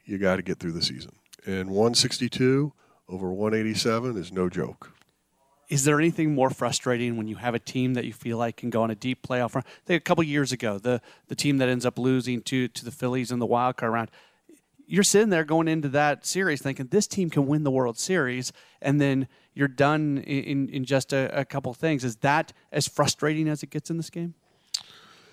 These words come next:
Speaker 1: It's tough, but, y-, you know, we've been an organization that's been to the postseason a lot, and, and we've seen a lot. And, and so we know that there's, there's a lot of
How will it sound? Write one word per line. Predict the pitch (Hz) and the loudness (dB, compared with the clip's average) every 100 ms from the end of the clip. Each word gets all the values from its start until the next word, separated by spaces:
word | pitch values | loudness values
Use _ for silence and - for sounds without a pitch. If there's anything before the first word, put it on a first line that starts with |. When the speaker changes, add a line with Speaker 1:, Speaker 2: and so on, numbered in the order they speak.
| _ | _
Speaker 1:
It's | - - | 0 2
tough, | - 214 139 123 | 6 6 6 2
but, | - 143 123 _ _ | 2 4 2 _ _
y-, | - - _ | -20 -20 _
you | _ 151 | _ -12
know, | 143 127 120 _ _ _ _ _ _ _ _ _ - - - - | -10 -10 -12 _ _ _ _ _ _ _ _ _ -8 -8 -8 -2
we've | 131 131 | 0 2
been | - 165 | 4 4
an | 156 | 6
organization | 131 117 104 127 123 107 | 4 2 0 0 2 0
that's | 90 | 0
been | 123 120 | 0 2
to | |
the | 104 | 2
postseason | - 113 101 - 107 | 2 2 2 0 -2
a | 101 | -4
lot, | 98 101 104 123 - _ _ | -2 0 0 0 -6 _ _
and, | 113 101 - | -6 -6 -8
and | - 107 | -10 -6
we've | 110 | -2
seen | - 156 156 | 0 2 2
a | 101 | 0
lot. | 71 67 67 - - | -2 -10 -20 -20 -16
And, | 107 - | -14 -10
and | 104 98 | -8 -6
so | - 104 | 0 0
we | 104 107 | 2 0
know | 104 120 110 | 4 6 6
that | 104 95 - | 2 0 -4
there's, | 104 101 98 - - _ _ - | -4 -4 -4 -8 -12 _ _ -2
there's | 104 | 0
a | 101 | 2
lot | 104 104 104 | 2 2 2
of | 98 95 | 0 -2